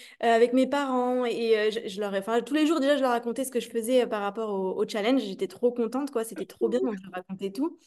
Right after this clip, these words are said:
Et, euh, puis tous, en fait, ils m'ont dit, « Mais, mais t'attends quoi, euh, deux cent cinquante euros par mois ? C'est bon, enfin, c'est, c'est bon. Euh, t'as des problèmes, on te le paye, euh, voilà, enfin,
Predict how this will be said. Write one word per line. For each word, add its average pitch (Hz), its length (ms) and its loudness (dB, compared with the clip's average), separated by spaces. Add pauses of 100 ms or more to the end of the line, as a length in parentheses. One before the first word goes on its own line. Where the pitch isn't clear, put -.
(520)
Et, 247 220 6
euh, 233 120 8 (180)
puis 294 160 -2
tous, 440 220 2
en 330 100 4
fait, 370 180 -2
ils 330 60 2
m'ont 311 120 2
dit, « 311 120 -2
Mais, 277 220 2
mais 254 180 4
t'attends 294 300 -4
quoi, 392 180 0 (140)
euh, 285 60 -2
deux 277 120 -4
cent 311 140 -4
cinquante 311 360 -6
euros 302 160 -4
par 330 200 0
mois ? 339 180 0
C'est 302 140 -4
bon, 330 100 -2
enfin, 285 220 -2
c'est, 233 260 -4
c'est 247 180 -4
bon. 302 300 -2
Euh, 208 320 2
t'as 262 100 4
des 269 100 4
problèmes, 285 300 4
on 247 80 4
te 247 80 -4
le 269 120 2
paye, 339 260 2
euh, 254 80 2
voilà, 269 240 0
enfin, 233 300 -4